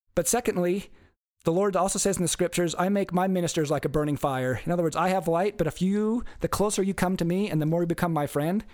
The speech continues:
I will give you light. And if you don't have, if your only source of light back in those days is fire,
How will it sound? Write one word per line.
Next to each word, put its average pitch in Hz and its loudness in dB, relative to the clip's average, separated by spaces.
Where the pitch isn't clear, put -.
I 165 0
will 185 2
give 170 0
you 160 2
light. 139 -2
And 147 0
if - -2
you 208 0
don't 180 0
have, 156 -2
if 180 0
your 202 2
only 208 0
source 190 0
of 151 0
light 160 0
back 156 0
in 156 2
those 143 0
days 151 2
is 131 -4
fire, 127 -2